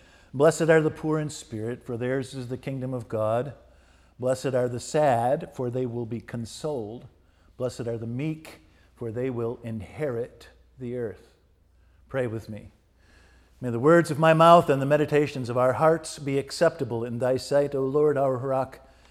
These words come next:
and our redeemer. Amen." "Blessed are the meek,"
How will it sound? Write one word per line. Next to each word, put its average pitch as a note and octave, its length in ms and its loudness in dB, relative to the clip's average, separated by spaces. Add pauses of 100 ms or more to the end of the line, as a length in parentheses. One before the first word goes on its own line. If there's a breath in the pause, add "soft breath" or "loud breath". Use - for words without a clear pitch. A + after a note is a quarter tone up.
(120)
and A#2+ 160 -4
our A2+ 140 0
redeemer. A2 640 -2 (420 soft breath)
Amen." G#2 600 -6 (1900 loud breath)
"Blessed F#3 320 10
are G#3 240 12
the F#3+ 80 6
meek," G#3+ 480 2